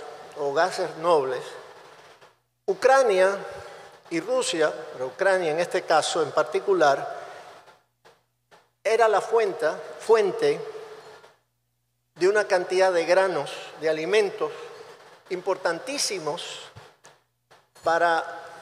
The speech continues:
eh, la humanidad. Trigo, soya, etcétera, pero par-, en particular para el Programa Mundial de Alimentos.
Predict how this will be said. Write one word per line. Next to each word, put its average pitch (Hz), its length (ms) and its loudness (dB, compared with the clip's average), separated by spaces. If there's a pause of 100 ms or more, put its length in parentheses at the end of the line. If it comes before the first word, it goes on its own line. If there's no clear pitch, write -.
(140)
eh, 156 420 -4 (160)
la 180 140 0
humanidad. 143 340 -2 (240)
Trigo, 160 760 0 (440)
soya, 196 580 2
etcétera, 160 440 0
pero 202 360 2 (280)
par-, 254 360 2
en 262 240 4
particular 196 920 0
para 175 160 0
el 175 120 0
Programa 202 640 0
Mundial 185 540 0
de 180 120 4
Alimentos. 170 760 0